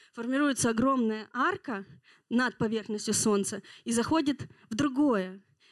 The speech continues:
И в этих арках накапливается огромная энергия, которая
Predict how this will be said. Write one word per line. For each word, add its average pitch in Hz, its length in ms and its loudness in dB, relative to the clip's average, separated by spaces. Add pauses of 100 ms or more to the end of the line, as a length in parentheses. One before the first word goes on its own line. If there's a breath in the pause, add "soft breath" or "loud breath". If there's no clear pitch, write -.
(100)
И 226 60 -8
в 226 40 -6
этих 254 280 0
арках 294 400 -2
накапливается 233 760 0 (640)
огромная 277 600 4
энергия, 247 580 0
которая 240 440 0